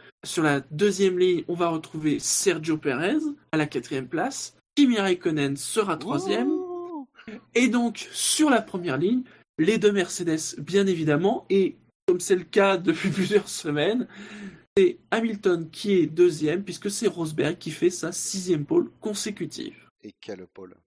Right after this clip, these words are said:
Speaker 1: Oui, c'est, c'est vrai que comparé à ce qu'on a pu voir, euh, alors peut-être pas tout le temps, mais, euh, ces derniers Grands Prix, euh,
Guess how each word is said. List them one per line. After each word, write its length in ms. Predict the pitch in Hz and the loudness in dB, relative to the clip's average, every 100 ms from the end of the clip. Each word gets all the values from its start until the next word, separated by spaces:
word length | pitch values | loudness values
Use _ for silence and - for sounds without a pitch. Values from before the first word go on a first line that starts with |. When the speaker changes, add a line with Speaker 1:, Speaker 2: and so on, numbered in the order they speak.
| _ - - - | _ -20 -16 -2
Speaker 1:
Oui, 120 | 226 | 0
c'est, 260 | 254 254 233 - | 2 2 0 -2
c'est 140 | 226 | 0
vrai 80 | 254 | 0
que 80 | 392 | -2
comparé 480 | - 262 247 247 247 | -2 0 2 2 4
à 80 | 202 | 2
ce 140 | - _ _ - | -2 _ _ -6
qu'on 260 | 165 170 | -4 -2
a 80 | 175 | -4
pu 200 | 175 - | -6 -12
voir, 480 | 175 185 190 190 160 | -2 2 2 2 2
euh, 340 | 147 139 135 123 | 2 0 -2 -10
alors 140 | - - | -16 -14
peut-être 140 | 156 | -8
pas 80 | 175 | -8
tout 220 | 175 - 160 | -8 -14 -14
le 100 | - | -6
temps, 200 | 226 254 | -2 0
mais, 200 | 170 - - - - | -2 -4 -16 -20 -8
euh, 540 | 151 139 - - - - | -4 -2 -2 -4 -6 -10
ces 500 | - - - - 165 | -12 -12 -12 -8 -2
derniers 300 | 165 190 190 | 0 2 0
Grands 220 | 175 175 | 0 -4
Prix, 380 | 175 214 254 277 _ - | -4 -2 -2 -2 _ -8
euh, 640 | 147 135 123 120 101 - | -6 -4 -4 -4 -6 -10